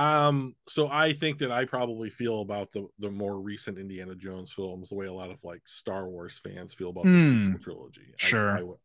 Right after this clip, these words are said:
Speaker 1: I would say, but, like,
Speaker 2: I'm a lot more lenient when it comes to movies too. I like to enjoy them, so I don't look for things to hate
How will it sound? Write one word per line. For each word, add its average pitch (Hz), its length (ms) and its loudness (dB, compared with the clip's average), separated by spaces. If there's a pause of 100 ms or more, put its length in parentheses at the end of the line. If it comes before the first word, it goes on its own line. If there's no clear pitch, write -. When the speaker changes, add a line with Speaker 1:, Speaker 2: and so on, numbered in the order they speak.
Speaker 1:
I 95 120 -8
would 87 200 -10
say, - 320 -12
but, 123 120 -2
like, 120 140 6
Speaker 2:
I'm 226 80 8
a 226 60 10
lot 202 120 10
more 170 160 10
lenient 139 400 8
when 113 100 4
it 110 60 2
comes 113 220 6
to 110 60 4
movies 104 380 4
too. 104 280 0
I 117 120 4
like 123 260 4
to 110 140 2
enjoy 104 420 2
them, 101 280 0
so 110 160 0
I 107 80 2
don't 104 160 2
look 107 160 -4
for 117 120 -2
things 107 260 0
to - 100 -6
hate 107 340 -2